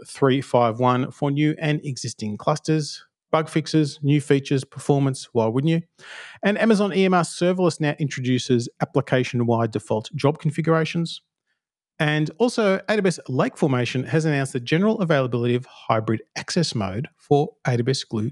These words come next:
Data Catalog. This feature gives you the flexibility to selectively enable Lake Formation for databases and tables in your A W S Glue Data Catalog.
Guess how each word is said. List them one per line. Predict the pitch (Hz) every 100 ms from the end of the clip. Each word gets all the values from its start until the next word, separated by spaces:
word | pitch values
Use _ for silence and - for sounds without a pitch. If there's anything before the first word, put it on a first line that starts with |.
| -
Data | 113 95
Catalog. | - - 165 123 - _ - - - _ _
This | 208 196
feature | 208 170 147
gives | 143 131
you | 143 127
the | 120 117
flexibility | - 160 - 123 180 170 123
to | 127 -
selectively | - 131 139 180 196 170 151
enable | 131 123 120 117
Lake | 127 185
Formation | - 139 123 113 - 117
for | -
databases | 113 131 135 135 127 - 117
and | 117
tables | 117 113 117 117 -
in | - 135
your | 131 139
A | 120
W | 117
S | 117 -
Glue | 113 110
Data | 117 113 -
Catalog. | - 147 113 -